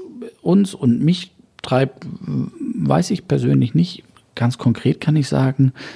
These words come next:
äh, Menschen, die sich in der Schulgenossenschaft, ähm, äh, gefunden und engagiert haben, treffen sich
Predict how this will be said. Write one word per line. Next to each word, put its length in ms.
äh, 160
Menschen, 320
die 80
sich 180
in 80
der 80
Schulgenossenschaft, 1040
ähm, 380
äh, 400
gefunden 500
und 300
engagiert 460
haben, 380
treffen 340
sich 360